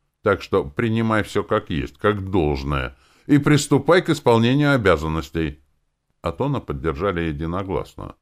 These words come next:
Илья понял, отвертеться не удастся. Если так, то нужно работать. Встал и заговорил. «Спасибо за доверие и высокую оценку, но делал я это не один,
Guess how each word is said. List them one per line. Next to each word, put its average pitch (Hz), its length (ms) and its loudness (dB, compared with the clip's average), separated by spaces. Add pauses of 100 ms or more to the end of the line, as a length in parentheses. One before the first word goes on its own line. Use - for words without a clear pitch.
(520)
Илья 151 440 4
понял, 143 460 2 (100)
отвертеться 127 640 0
не 127 120 0
удастся. 90 680 -4 (140)
Если 98 480 -4
так, 143 260 -4
то 85 140 -4
нужно 85 380 -2
работать. 87 800 -4 (440)
Встал 131 320 -4
и 92 120 -8
заговорил. 76 720 -6 (640)
«Спасибо 131 840 -2
за 110 160 -4
доверие 104 600 0
и 90 40 0
высокую 110 640 0
оценку, 65 720 -6
но 104 200 0
делал 139 320 2
я 127 140 4
это 120 260 2
не 123 140 0
один, 82 640 0